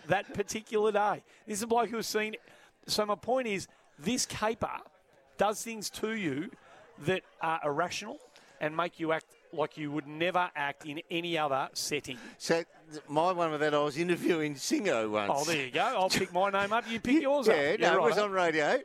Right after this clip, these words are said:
Speaker 1: Righto.
Speaker 2: <laughs> And, uh, he just won a monster race, you
Speaker 1: Yeah,
Speaker 2: know,
Speaker 1: like
Speaker 2: taking home a couple of big,
Speaker 1: Yep.
Speaker 2: big ones.
Speaker 1: Yep.
Speaker 2: And my que-, <laughs> my question to him was,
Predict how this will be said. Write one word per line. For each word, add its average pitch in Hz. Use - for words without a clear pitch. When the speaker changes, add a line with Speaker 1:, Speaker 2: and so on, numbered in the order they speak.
Speaker 1:
Righto. 160
Speaker 2:
<laughs> -
And, 160
uh, 160
he 190
just 175
won 156
a 143
monster 151
race, 120
you 151
Speaker 1:
Yeah, 120
Speaker 2:
know, 120
Speaker 1:
like 123
Speaker 2:
taking 139
home 123
a 117
couple 131
of 120
big, 127
Speaker 1:
Yep. 143
Speaker 2:
big 143
ones. 135
Speaker 1:
Yep. 131
Speaker 2:
And 185
my 165
que-, 269
<laughs> -
my 160
question 170
to 156
him 147
was, 139